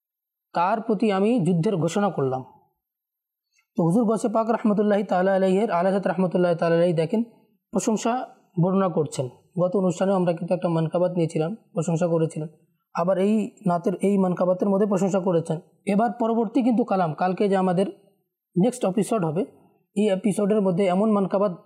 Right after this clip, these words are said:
আলা হযরত নিয়ে আসবেন যেটার মধ্যে যারা গসে পাক রাহমাতুল্লাহি তাআলা আলাইহির শানে কটূক্তি করে তাদের ব্যাপারে কি নির্দেশনা রয়েছে, তাদের ব্যাপারে কি শাস্তি বার-, বার্তা বর্ণিত রয়েছে, সেই ব্যাপারে আলা হযরত রাহমাতুল্লাহি তাআলা আলাইহি মানকাবাতের মধ্যে বর্ণনা করবেন।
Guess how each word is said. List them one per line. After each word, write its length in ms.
আলা 160
হযরত 200
নিয়ে 160
আসবেন 360
যেটার 220
মধ্যে 320
যারা 380
গসে 220
পাক 240
রাহমাতুল্লাহি 560
তাআলা 260
আলাইহির 300
শানে 380
কটূক্তি 380
করে 280
তাদের 240
ব্যাপারে 340
কি 380
নির্দেশনা 480
রয়েছে, 320
তাদের 260
ব্যাপারে 340
কি 260
শাস্তি 300
বার-, 320
বার্তা 260
বর্ণিত 340
রয়েছে, 300
সেই 200
ব্যাপারে 380
আলা 200
হযরত 220
রাহমাতুল্লাহি 480
তাআলা 260
আলাইহি 220
মানকাবাতের 520
মধ্যে 180
বর্ণনা 260
করবেন। 300